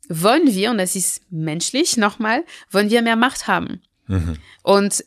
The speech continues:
Speaker 1: ein, ein Weg, um mehr Macht zu haben, ist auch mitzumachen. Das heißt, ähm,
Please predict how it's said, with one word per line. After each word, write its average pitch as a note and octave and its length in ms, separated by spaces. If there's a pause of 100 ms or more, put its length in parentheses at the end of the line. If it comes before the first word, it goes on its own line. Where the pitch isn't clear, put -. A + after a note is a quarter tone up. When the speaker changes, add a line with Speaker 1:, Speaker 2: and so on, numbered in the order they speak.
Speaker 1:
ein, G3+ 460
ein F3+ 320
Weg, D4+ 260
um F#3 160
mehr F#3 140
Macht G#3 240
zu F#3 160
haben, F#3 240
ist F#3+ 200
auch E3+ 100
mitzumachen. F3+ 760 (600)
Das F3+ 160
heißt, A3 400
ähm, F#3 540